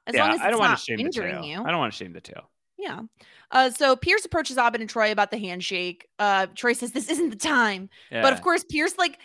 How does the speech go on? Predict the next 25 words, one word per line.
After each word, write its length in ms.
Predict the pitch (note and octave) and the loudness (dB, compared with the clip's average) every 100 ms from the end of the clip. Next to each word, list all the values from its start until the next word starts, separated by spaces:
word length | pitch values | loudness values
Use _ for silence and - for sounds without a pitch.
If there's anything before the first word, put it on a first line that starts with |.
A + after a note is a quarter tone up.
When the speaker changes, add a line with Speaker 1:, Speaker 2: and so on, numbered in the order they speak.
| _ | _
Speaker 1:
does 220 | C#4 C4+ | 6 6
the 100 | A3 | 4
casual 720 | A3+ B3 G#3+ A3+ A#3 B3 A3+ | 0 6 6 6 2 0 2
lift 260 | A3 A3 - | 0 -2 -2
up 220 | A3+ - | -2 -2
with 160 | A3+ A#3 | -6 -4
the 60 | |
watch, 400 | G3 F#3+ F#3 A#3 | 0 4 6 4
and 100 | A3+ | 2
he's 140 | G#3 G3+ | -6 -8
dangling 640 | E3 G#3 G3 G3+ G#3 G3+ | -4 -4 -4 -6 -4 -4
the 80 | G#3 | -6
cash 480 | G3 A3 F3 F#3+ A3+ | -2 0 2 0 -2
in 80 | F#3+ | -8
his 140 | F3+ | -8
hand. 500 | A3+ F3+ F3+ G3 A#3 | -8 -8 -6 -4 -2
Speaker 2:
It's 100 | F3 | 0
a 60 | D3+ | 0
thousand 540 | - D#3 E3+ E3+ E3 | 6 8 8 6 0
dollars 480 | C#3+ D3+ E3 E3+ E3+ | 2 4 4 2 -4
a 40 | |
clock. 640 | F3+ F3+ C#3+ G2+ E2+ - - _ _ _ | -6 0 2 2 -2 -10 -20 _ _ _
Speaker 1:
Yeah. 260 | - C3+ F#2 | -8 -6 -6
Speaker 2:
Yeah. 260 | E2 - G#2 _ _ _ _ - | -8 -12 -16 _ _ _ _ -4
Speaker 1:
Yep. 220 | C#4 | 0